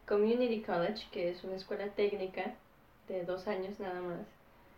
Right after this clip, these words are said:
Am, haces tu primer año de todas las materias que no te gustan, que te sale más barato y en sí la, el nivel de educación es la misma que en una universidad de cuatro años, pero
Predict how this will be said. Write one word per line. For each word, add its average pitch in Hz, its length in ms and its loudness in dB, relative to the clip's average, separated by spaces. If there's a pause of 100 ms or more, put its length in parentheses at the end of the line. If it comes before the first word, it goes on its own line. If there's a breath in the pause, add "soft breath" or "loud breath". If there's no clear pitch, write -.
(400)
Am, 180 540 -8
haces 190 280 -6
tu 196 240 -2
primer 185 340 0
año 208 380 4
de 190 240 2
todas 180 260 -4
las 190 160 -4
materias 185 460 0
que 170 600 0
no 175 160 2
te 202 160 0
gustan, 196 840 2 (520)
que 202 100 -4
te 190 140 -16
sale 185 220 0
más 190 240 -4
barato 208 760 2
y 180 760 2
en 220 220 0
sí 240 680 0 (260)
la, 202 140 -6 (280)
el 190 160 -4
nivel 185 260 -4
de 202 60 -4
educación 180 520 -6
es 180 140 -10
la 185 100 -6
misma 180 400 -4
que - 120 -10
en 175 100 -4
una 165 300 -4
universidad 165 480 -4
de 160 100 -4
cuatro 170 340 -2
años, 196 520 -2
pero 180 380 2